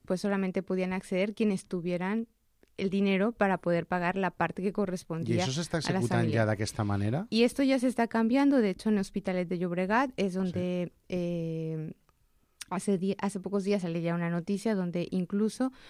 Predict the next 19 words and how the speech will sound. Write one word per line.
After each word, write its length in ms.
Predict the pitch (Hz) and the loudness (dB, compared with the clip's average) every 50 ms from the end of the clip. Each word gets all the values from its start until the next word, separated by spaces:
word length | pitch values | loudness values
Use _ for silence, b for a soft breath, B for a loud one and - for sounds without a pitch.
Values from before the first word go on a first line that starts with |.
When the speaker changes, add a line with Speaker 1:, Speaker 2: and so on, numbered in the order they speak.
| B B B | B B B
Speaker 1:
muchas 380 | 185 190 202 196 196 220 202 | -2 0 0 0 0 -2 -2
guarderías 760 | 190 190 190 175 175 185 170 196 190 190 185 190 - - - _ - - _ - | 0 0 0 0 0 -2 0 0 0 0 -2 -4 -6 -10 -18 _ -20 -14 _ 0
privadas 640 | - 214 214 208 233 240 240 247 269 294 - - - | 2 2 4 4 4 4 2 2 0 -2 -4 -8 -18
se 180 | - - - | -14 -8 -8
están 380 | 190 - - 190 190 196 208 226 | -6 -4 -2 -2 0 2 2 2
municipalizando, 920 | 220 208 196 185 175 - 175 165 - 156 156 156 160 - 151 151 160 170 | 2 2 2 0 -2 -4 -6 -6 -4 -4 -4 -4 -4 -6 -6 -6 -4 -4
es 80 | 175 165 | -4 -4
decir, 260 | 175 165 - 180 175 | -4 -6 -4 -4 -4
están 240 | 165 - - 170 175 | -4 -4 -4 -4 -2
Speaker 2:
Sí. 60 | - | -2
Speaker 1:
pasando 260 | 127 107 190 196 180 | -2 0 0 0 0
de 60 | 175 170 | -2 -2
ser 260 | - 180 165 151 - - - | -2 -4 -4 -4 -8 -14 -6
guarderías 480 | 160 185 170 170 170 165 175 180 - | -2 -2 -2 -2 -2 -4 -4 -4 -4
privadas 420 | - 180 185 190 196 202 196 190 170 | -4 -4 -2 0 0 0 -2 -2 -6
a 60 | 170 | -6
ser 160 | - 180 180 | -4 -4 -4
guarderías 560 | 170 185 180 175 170 175 175 180 180 180 - | -2 -2 -4 -2 -2 -2 -2 -2 -4 -4 -8
públicas, 680 | - _ - 247 262 254 262 262 262 - 294 349 349 - | -8 _ 0 0 2 2 2 0 0 0 -2 -2 -2 -6